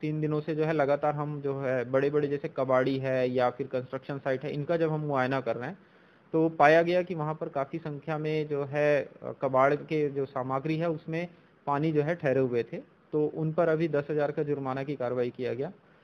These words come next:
अभी एक और आज मॉर्निंग में ही एक और कार्रवाई की गई है जिसमें एक अपार्टमेंट है जिसके basement में पूरा पानी भरा हुआ है विगत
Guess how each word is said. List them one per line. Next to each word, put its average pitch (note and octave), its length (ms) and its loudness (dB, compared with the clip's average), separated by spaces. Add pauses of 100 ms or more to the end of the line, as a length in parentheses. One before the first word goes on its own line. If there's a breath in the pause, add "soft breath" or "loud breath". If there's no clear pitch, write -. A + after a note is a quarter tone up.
(160 soft breath)
अभी E3 260 0
एक E3+ 260 0
और D#3+ 260 2
आज C#3+ 280 2 (360)
मॉर्निंग D3 420 -2
में D3+ 100 -2
ही D#3+ 120 -4
एक D3 220 -4
और C#3+ 140 0
कार्रवाई C#3 400 0
की C3+ 140 -6
गई C#3+ 160 -2
है E3+ 360 -4 (240 loud breath)
जिसमें D#3 340 -4
एक E3 360 -2
अपार्टमेंट D#3 760 2
है F3+ 100 0
जिसके D#3+ 260 -4
basement D3+ 420 -2
में D#3+ 100 -6
पूरा D3+ 220 2
पानी C#3+ 300 -2
भरा D3 180 0
हुआ C#3+ 180 0
है D#3 60 -2
विगत C#3 240 0